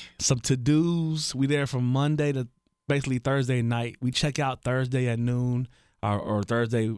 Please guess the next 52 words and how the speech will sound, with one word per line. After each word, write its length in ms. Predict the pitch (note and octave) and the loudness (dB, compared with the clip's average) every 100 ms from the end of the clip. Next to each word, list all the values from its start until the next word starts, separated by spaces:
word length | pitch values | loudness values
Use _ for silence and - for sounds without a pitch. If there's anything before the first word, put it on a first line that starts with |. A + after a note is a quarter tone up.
| - | -6
afternoon. 600 | - G#2+ G2+ A2 A2 A2 | -6 -4 0 0 0 0
Our 100 | G#2+ | -2
flight 240 | G#2 A#2+ A2+ | -2 -2 -2
leaves 280 | A#2+ A#2 G2+ _ _ - | -2 -2 -4 _ _ -2
Thursday 280 | A2+ G#2+ | -2 0
evening. 520 | A2 A#2+ A#2 A#2 A2+ A2 _ _ _ - | -2 0 0 0 -2 -4 _ _ _ -2
But 100 | G2+ | 0
we 60 | |
got 120 | A#2 F#2+ | 2 0
a 40 | |
rental 240 | G#2 C#3 C#3 | 0 -2 -2
car. 560 | C#3 C3+ B2+ B2+ B2 - _ _ _ _ - | 0 0 0 0 -2 -6 _ _ _ _ -8
So 460 | - G2+ G2 F#2+ - - | -2 0 0 -2 -8 -4
free 180 | B2 | -2
parking 400 | A2 C#3 C3+ C3 | 0 0 0 0
at 200 | B2 A2+ | -2 -2
the 100 | - G2 | -6 -6
Cosmo 640 | - C#3+ C#3 C3+ C3+ C3+ | -2 0 2 0 0 0
if 120 | B2 | 0
you 60 | A2+ | -2
stay 240 | - D3+ | -2 0
in 100 | D3 D3+ | 0 0
there. 380 | D3 C#3 C#3 | 0 0 -2
So 340 | C3 G#2+ G#2+ G#2 | -2 -4 -6 -6
we, 80 | A#2+ | -2
we 100 | B2 | 0
gonna 140 | B2 A#2 | 0 0
use 220 | C3 C#3+ | 2 0
the 100 | C#3 | 0
car 300 | C3+ C#3 C#3 | -2 0 0
as 260 | C#3 C3+ C3 | 0 -2 0
needed 460 | C#3+ C#3+ D3 C#3 | 2 2 0 -2
and 120 | C3 A#2+ | -2 -2
then 180 | A#2+ | 0
walk, 280 | A#2+ C3 B2+ | 0 -2 -2
you 60 | C3+ | -2
know, 200 | B2 A#2+ | -2 -2
probably 340 | C#3 B2 A2+ | -2 -2 -2
do 100 | B2+ | -2
more 180 | A#2+ A#2+ | 0 0
walking 300 | B2 B2 B2+ | 0 0 0
than 140 | A#2 A#2 | 0 0
use 140 | A#2+ | -2
the 80 | A#2 | -2
car. 200 | C3 B2 | -2 -2
But 100 | A#2+ | 0
we 80 | C3+ | 0
gonna 260 | C3+ A#2+ A#2+ | 2 0 0
check 240 | - D3+ | -2 0
out 180 | D#3 C#3 | -2 -2
Vegas. 440 | A#2+ G#2+ - - - | -6 -8 -10 -14 -12
So 280 | - A2 | -8 -6